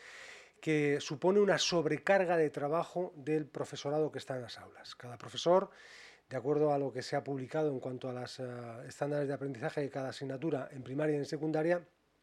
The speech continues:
evalúa a ochenta, cien estándares de aprendizaje por instrumento educativo con cada alumno, lo que supone en un profesor estándar de secundaria en torno a doce mil anotaciones, entre doce mil y quince mil anotaciones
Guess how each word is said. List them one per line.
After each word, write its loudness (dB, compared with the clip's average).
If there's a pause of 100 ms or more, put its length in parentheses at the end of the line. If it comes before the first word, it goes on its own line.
(760)
evalúa 6
a -4
ochenta, 2
cien 6
estándares 0
de -4
aprendizaje -4
por -4
instrumento -4
educativo -4
con -8
cada 4
alumno, 0 (460)
lo -4
que -2
supone 2
en -6
un 0
profesor -2
estándar 0
de -4
secundaria 0 (320)
en -6
torno 6
a -2
doce -4
mil 0
anotaciones, -2
entre -6
doce -4
mil 2
y -4
quince -8
mil 4
anotaciones -2